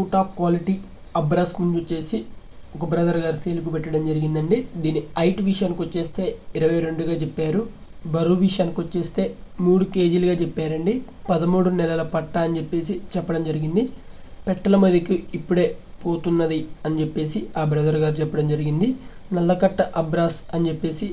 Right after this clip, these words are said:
ఆ బ్రదర్ గారు చెప్పడం జరిగిందండి. దీని ధర విషయానికి వచ్చేస్తే ఏడు వేల ఐదు వందలుగా చెప్పడం జరిగిందండి. మీకు కావాలి అనుకుంటే, కన్ఫామ్‌గా తీసుకుంటాము అనుకుంటే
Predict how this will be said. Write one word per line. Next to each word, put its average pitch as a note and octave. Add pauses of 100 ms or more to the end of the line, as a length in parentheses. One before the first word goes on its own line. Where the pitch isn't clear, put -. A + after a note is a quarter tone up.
(180)
ఆ D#3
బ్రదర్ D#3+
గారు E3
చెప్పడం D#3
జరిగిందండి. D3+ (720)
దీని E3
ధర D#3+
విషయానికి G3
వచ్చేస్తే F3 (360)
ఏడు F3+
వేల F3+ (220)
ఐదు E3+
వందలుగా F#3
చెప్పడం D#3+
జరిగిందండి. D3+ (960)
మీకు E3
కావాలి E3+
అనుకుంటే, F3+
కన్ఫామ్‌గా F3
తీసుకుంటాము E3+
అనుకుంటే D#3+